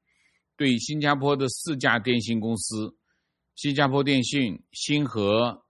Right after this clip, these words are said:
M E和 Simba，呃，Simba Telegram，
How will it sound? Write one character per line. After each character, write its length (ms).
M 260
E 300
和 540
Simba， 640
呃， 140
Simba 500
Telegram， 540